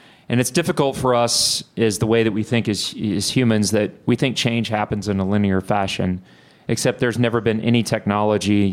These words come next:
in the history of the world that's ever been adopted in linear fashion. It's all been the S curve that we, I think, know so much about. But it's really fascinating is there's very few of us that really think through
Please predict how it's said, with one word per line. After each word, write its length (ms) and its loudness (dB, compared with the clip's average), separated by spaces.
in 120 2
the 80 2
history 380 0
of 60 2
the 60 0
world 280 0
that's 160 -2
ever 300 0
been 220 -2
adopted 420 -2
in 160 -4
linear 320 -2
fashion. 420 -4
It's 140 -6
all 340 0
been 140 0
the 360 2
S 200 -2
curve 320 -2
that 120 0
we, 280 0
I 100 -4
think, 240 -2
know 220 0
so 140 -4
much 200 -2
about. 380 -2
But 100 -2
it's 180 -4
really 180 2
fascinating 640 0
is 160 0
there's 260 0
very 360 0
few 380 0
of 100 2
us 180 -2
that 100 -6
really 200 2
think 340 -6
through 480 0